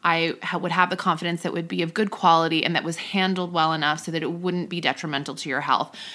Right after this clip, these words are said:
When you dabble with fat-soluble vitamins, one of the issues with it being heat sensitive is that it can go rancid. When something goes rancid, it will affect your liver, it will cause inflammation, um, and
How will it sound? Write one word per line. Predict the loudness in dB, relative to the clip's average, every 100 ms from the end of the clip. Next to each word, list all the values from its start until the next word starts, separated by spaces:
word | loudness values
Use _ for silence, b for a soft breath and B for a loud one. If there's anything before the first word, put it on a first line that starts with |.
| B B -2
When | 2 4 6 4
you | 0 0 0 2 0
dabble | 2 6 6 6 2 2
with | 2 4 4 0 -8 -20 -14
fat-soluble | 2 4 4 0 -2 -2 0
vitamins, | 0 0 -2 -2 -4 -6
one | -4 -4
of | -2
the | -2
issues | -2 -2 -2 -2 -4
with | -4 -4 -2
it | -2
being | -2 -4
heat | -6 -8
sensitive | -8 -8 -6 -6
is | -6
that | -4
it | -4
can | -4
go | -4 -2
rancid. | 0 -2 -2 -4 -4
When | -6
something | -8 -8 -6
goes | -6 0
rancid, | 0 2 2 0 0 B B B
it | -6 -2
will | -2
affect | 0 -4 -4
your | -2
liver, | 0 2 4 4 4
it | 0
will | -4 -2
cause | 0 0 0 -4
inflammation, | -4 -2 0 0 0 0 0 0 -2 B B B -2
um, | 0 0
and | 0